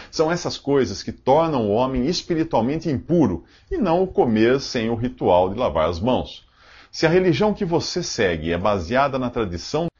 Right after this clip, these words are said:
é provável que esteja sendo enganado, como eu fui.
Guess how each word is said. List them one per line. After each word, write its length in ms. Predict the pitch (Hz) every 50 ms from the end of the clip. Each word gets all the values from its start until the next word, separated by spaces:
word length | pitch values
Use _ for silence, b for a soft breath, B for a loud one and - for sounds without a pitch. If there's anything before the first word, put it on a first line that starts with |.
| _ _ _ -
é 100 | 92 107
provável 720 | - - 113 101 95 85 90 90 92 98 95 113 110 -
que 100 | - 117
esteja 400 | 107 - - 104 101 98 113 98
sendo 220 | - 107 104 107
enganado, 640 | 113 113 127 131 120 110 123 143 151 147 123 95 90
como 220 | - - 107 120 175
eu 80 | 208
fui. 340 | - - 127 139 131 127 -